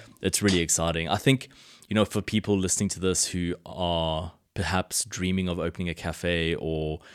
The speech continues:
um, I don't know, they look, they're looking at the coffee industry in a very sort of romanticized way. We already spoke about the day-to-day running of it, but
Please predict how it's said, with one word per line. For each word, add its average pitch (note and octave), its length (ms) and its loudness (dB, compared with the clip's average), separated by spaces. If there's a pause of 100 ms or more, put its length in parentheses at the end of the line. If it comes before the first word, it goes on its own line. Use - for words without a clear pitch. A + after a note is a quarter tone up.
(320)
um, D#2 680 -6 (880)
I G2+ 80 0
don't F#2 80 0
know, D#2+ 180 -4
they F2 100 -2
look, G2 200 -2
they're F#2+ 180 2
looking F#2+ 200 -2
at E2+ 80 -4
the G2 60 -4 (120)
coffee F2+ 200 -4
industry F2+ 320 -4
in E2+ 80 -2
a E2 40 -4
very F2 420 -2 (100)
sort - 200 -6
of D#2+ 80 -10
romanticized E2 640 -4
way. E2+ 120 0
We F2+ 140 0
already G2 320 2
spoke F2+ 220 0
about E2 180 -2
the - 80 -4
day-to-day E2 500 -2 (120)
running F2+ 180 0
of D#2 160 -2
it, D#2 200 -4
but F2+ 220 0